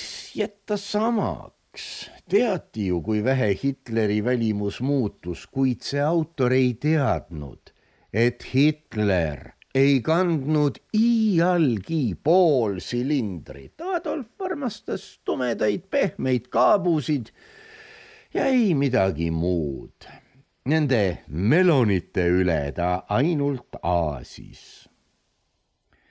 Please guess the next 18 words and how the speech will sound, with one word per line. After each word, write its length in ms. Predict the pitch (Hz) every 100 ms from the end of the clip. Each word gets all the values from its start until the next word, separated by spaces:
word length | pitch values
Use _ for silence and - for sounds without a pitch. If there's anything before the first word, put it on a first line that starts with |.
| _ _ _ _ _ _
Sellega 340 | 240 233 151
olen 220 | 143 127 131
öelnud 380 | 131 82 82 -
kõik, 400 | 269 262 - -
mis 220 | 95 -
puudutab 640 | - 208 131 - 80 76
noore 340 | 120 175 113 78
Hitleri 500 | 127 - 80 80 71
kujutamist. 1000 | - 90 76 - 69 62 - - - - _ _ _ _ _ _ _ _ _ _ _ _
Tahan 400 | 170 165 139 139
veel 240 | 165 147 151
ainult 400 | 151 113 92 160
üritada 720 | 156 143 104 - 98 107 90
sõnadega 720 | - 170 127 90 104 101 92
mõnevõrra 720 | 120 156 127 98 107 98 92
täiendada 880 | - 143 160 120 104 95 95 98 101
oma 240 | 135 127
noorpõlvesõbra 1300 | 104 120 147 123 92 110 107 101 92 131 123 98 95